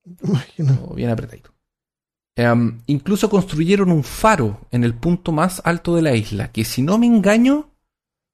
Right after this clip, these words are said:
Speaker 2: llega a una altura de veinte metros, el punto máximo de, del faro,
Speaker 1: Ah.
Speaker 2: veinte, veintiún metros, que es la, la punta, el, el, el, el, la altura
Speaker 1: Ya.
Speaker 2: máxima.
Speaker 1: Eh, vamos,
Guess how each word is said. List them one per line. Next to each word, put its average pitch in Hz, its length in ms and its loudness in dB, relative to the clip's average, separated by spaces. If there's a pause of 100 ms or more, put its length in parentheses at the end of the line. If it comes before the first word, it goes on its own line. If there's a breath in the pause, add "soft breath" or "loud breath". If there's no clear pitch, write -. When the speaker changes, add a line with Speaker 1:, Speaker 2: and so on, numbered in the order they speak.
(240)
Speaker 2:
llega 165 420 2
a 170 40 2
una 160 160 2
altura 165 400 2
de 135 100 0
veinte 165 320 2
metros, - 580 -6
el 113 220 0
punto 143 300 0
máximo 139 380 -2
de, 131 160 2
del 127 180 -2
faro, 139 280 -2
Speaker 1:
Ah. 190 200 -4
Speaker 2:
veinte, 156 300 0
veintiún 143 360 -2
metros, - 480 -8
que 123 120 -2
es 127 140 -2
la, 110 200 2
la 110 160 0
punta, 139 760 -2 (580)
el, - 160 -6
el, - 180 -4
el, 139 160 -4
el, 139 420 -4
la 143 80 -2
altura 156 280 0
Speaker 1:
Ya. - 60 -4
Speaker 2:
máxima. - 280 -10 (480)
Speaker 1:
Eh, - 200 -4 (160)
vamos, 185 280 2